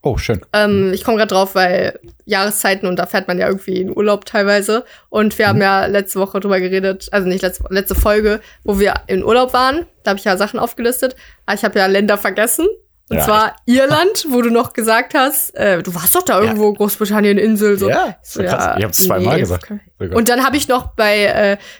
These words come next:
Speaker 2: Bücherstunde über, äh, Iren und deren Akzent irgendwas gesagt. Und ich bin einfach nicht drauf gekommen.
Speaker 1: Ja,
Speaker 2: Ich bin
Speaker 1: krass,
Speaker 2: dumm.
Speaker 1: krass.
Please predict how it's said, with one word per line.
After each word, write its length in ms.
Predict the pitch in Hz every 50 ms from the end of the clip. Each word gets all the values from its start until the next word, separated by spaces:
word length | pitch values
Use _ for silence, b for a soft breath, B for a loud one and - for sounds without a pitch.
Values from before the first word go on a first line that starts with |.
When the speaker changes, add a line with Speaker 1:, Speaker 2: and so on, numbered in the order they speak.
| B B
Speaker 2:
Bücherstunde 520 | - 262 320 302 285 - - 269 262 269
über, 540 | 240 - - 214 220 202 202 202 196 196 - _ - - -
äh, 180 | 202 190 185 - -
Iren 380 | 214 254 262 247 247 233 226
und 160 | 208 202 196
deren 140 | 202 202 196
Akzent 360 | 190 196 - - 240 247 226
irgendwas 300 | - 220 208 190 190 -
gesagt. 420 | - 185 214 214 208 202 - - - _
Und 80 | - 190
ich 80 | - _
bin 160 | - - 180
einfach 160 | 175 190 - 185
nicht 120 | 180 - -
drauf 120 | 185 -
gekommen. 240 | - - 202 202 208
Speaker 1:
Ja, 60 | 202 -
Speaker 2:
Ich 80 | -
bin 80 | - -
Speaker 1:
krass, 120 | 175 175 -
Speaker 2:
dumm. 240 | 196 220 254 311 -
Speaker 1:
krass. 160 | - - 90